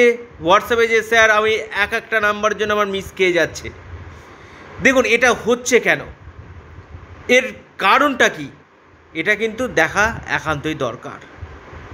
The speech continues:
আপনার জন্মছকে প্রাপ্তির জায়গাটা থেকে বাধা আছে, সেটা একজন এক্সপার্ট অ্যাস্ট্রোলজার আপনার জন্মপত্রিকা বিশ্লেষণ করে কিন্তু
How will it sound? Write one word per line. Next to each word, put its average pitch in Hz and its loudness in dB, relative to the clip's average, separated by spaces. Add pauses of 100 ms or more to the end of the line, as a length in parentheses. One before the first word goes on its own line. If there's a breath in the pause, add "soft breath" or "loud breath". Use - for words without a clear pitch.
(960)
আপনার 226 4
জন্মছকে 240 0 (800)
প্রাপ্তির 214 2
জায়গাটা 240 2
থেকে 240 -4
বাধা 165 0
আছে, 220 0 (1300)
সেটা 240 2
একজন 208 0 (260)
এক্সপার্ট 247 0 (120)
অ্যাস্ট্রোলজার 196 2 (260)
আপনার 190 0
জন্মপত্রিকা 220 0
বিশ্লেষণ 196 -6
করে 202 2
কিন্তু 196 -2